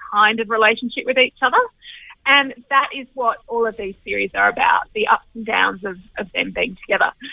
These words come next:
And it's a little bit like Love, which is a really fantastic series on Netflix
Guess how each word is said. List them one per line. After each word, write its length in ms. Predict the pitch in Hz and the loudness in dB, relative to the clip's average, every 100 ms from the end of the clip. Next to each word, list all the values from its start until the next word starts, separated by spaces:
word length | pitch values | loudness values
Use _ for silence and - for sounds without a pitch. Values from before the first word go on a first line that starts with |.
| - - | -12 0
And 180 | 311 320 - | 2 2 -4
it's 120 | - 381 | -6 0
a 40 | |
little 220 | 381 539 | 4 4
bit 120 | 539 - | 4 2
like 220 | - - | 0 0
Love, 420 | 247 269 226 190 | 4 4 4 -2
which 200 | 226 - | -12 -14
is 100 | 269 | -10
a 80 | 311 | -8
really 320 | 277 311 330 - | -4 0 0 -2
fantastic 540 | 302 285 277 - 247 - | -4 0 -2 -2 -12 0
series 300 | 240 226 220 | 4 6 4
on 180 | 214 | 2
Netflix 420 | 220 208 - 214 | 2 0 -2 -6